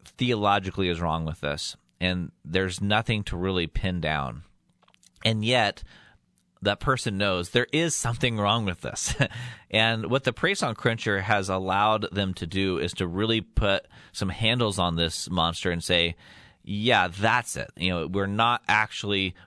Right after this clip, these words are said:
proclaiming Christ and crucified. It's an appeal to my emotions." Um, and, and so being able to, to really put some handles on that.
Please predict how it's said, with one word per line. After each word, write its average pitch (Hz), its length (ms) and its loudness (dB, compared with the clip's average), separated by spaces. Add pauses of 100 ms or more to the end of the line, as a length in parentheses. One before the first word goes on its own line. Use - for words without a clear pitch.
proclaiming 98 580 -2
Christ 90 320 0
and 85 120 -4
crucified. 101 600 0 (240)
It's - 220 -2
an 95 80 -2
appeal 110 540 0
to 90 480 -2
my 82 160 0
emotions." 98 840 0 (360)
Um, 82 320 -2
and, 98 160 0
and 117 240 0
so 110 340 0 (560)
being 147 220 0
able 120 240 0
to, 101 260 0 (140)
to 104 140 -2
really 113 340 0
put - 180 -2
some 98 100 -6
handles 95 320 0
on 85 140 0
that. 80 220 0